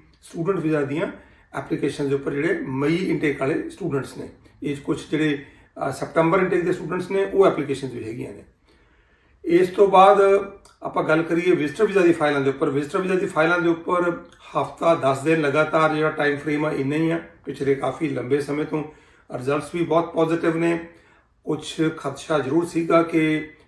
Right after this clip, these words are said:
ਜਿੱਦਾਂ ਦੀਆਂ changes immigration Canada ਨੇ ਕੀਤੀਆਂ ਨੇ, ਤੇ ਇਹਦੇ ਨਾਲ ਸ਼ਾਇਦ ਵਿਜ਼ਟਰ ਵੀਜ਼ਾ ਦੀ ਫਾਈਲਾਂ ਦੇ ਉੱਪਰ ਵੀ ਅਸਰ ਪੈਂਦਾ ਹੋਇਆ ਨਜ਼ਰ ਆਊਗਾ, ਪਰ ਨਹੀਂ, ਉੱਥੇ results ਕਾਫੀ positive ਨੇ ਔਰ processing speed ਕਾਫੀ ਤੇਜ਼ ਆ।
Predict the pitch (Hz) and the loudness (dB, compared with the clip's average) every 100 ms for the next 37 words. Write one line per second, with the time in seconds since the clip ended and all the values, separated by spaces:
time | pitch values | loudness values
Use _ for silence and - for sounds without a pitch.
0 | - 135 139 139 139 135 143 143 160 160 | -10 -6 -4 0 0 0 -2 0 0 0
1 | 160 160 156 143 160 151 143 143 147 139 | -2 -2 -2 -4 -6 -4 -4 -4 -4 -6
2 | 143 139 147 147 151 151 143 - _ _ | -8 -6 -4 -2 -2 -4 -8 -20 _ _
3 | _ - 143 151 143 139 - 143 151 147 | _ -8 -4 -2 -2 -4 0 4 4 4
4 | 156 - - _ _ - 135 139 190 180 | -2 -6 -18 _ _ -8 -6 -4 -2 0
5 | 170 160 165 139 139 135 135 - - - | 2 2 0 -2 0 -2 -2 -6 -8 -12
6 | _ _ 139 170 - 160 143 135 135 123 | _ _ -6 -4 -4 -6 -4 -2 -2 -2
7 | 131 127 139 123 113 - - - _ _ | -4 -4 -4 -4 -6 -8 -10 -18 _ _
8 | _ _ _ - 127 147 165 139 139 147 | _ _ _ -6 -2 0 0 -4 -6 -4
9 | 139 131 135 - 139 165 - 143 139 143 | -4 -4 -6 -6 -8 -6 -4 -2 -2 -2
10 | 151 143 151 127 165 - 175 - 151 156 | -2 -4 -6 -4 -4 -4 -6 -4 -4 -4
11 | - _ _ _ - - 180 170 151 147 | -6 _ _ _ -8 -6 -2 0 0 2
12 | 156 151 | 0 0